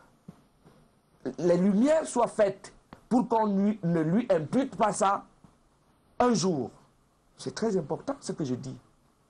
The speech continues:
C'est très militant ce que je dis. C'est très amical ce que je dis. Et je ne m'arrête pas là. Je lui fais une proposition en disant, monsieur le président,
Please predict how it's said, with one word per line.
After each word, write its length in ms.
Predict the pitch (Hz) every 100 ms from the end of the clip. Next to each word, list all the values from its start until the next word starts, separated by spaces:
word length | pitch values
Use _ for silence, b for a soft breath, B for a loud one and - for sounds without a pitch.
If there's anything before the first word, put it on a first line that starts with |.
| _ _ _
C'est 200 | - 190
très 160 | 190 285
militant 500 | 247 190 170 - 277
ce 140 | 247
que 120 | 208 156
je 100 | 139
dis. 280 | 123 143 - - - - - - -
C'est 200 | - 226
très 260 | 247 349 247
amical 500 | 208 202 - 262 226
ce 100 | 208
que 140 | 190
je 120 | 147
dis. 320 | 127 143 117 - - - - - -
Et 100 | 240
je 100 | 208
ne 80 | 226
m'arrête 360 | 233 277 -
pas 120 | 277 247
là. 280 | 240 160 - B B
Je 160 | 139 220
lui 240 | 226 311
fais 260 | - 277 -
une 160 | 226 208
proposition 600 | 175 - 143 131 127 196
en 100 | 147
disant, 260 | 117 139
monsieur 240 | 165 135 185
le 60 |
président, 480 | 156 127 113 127 139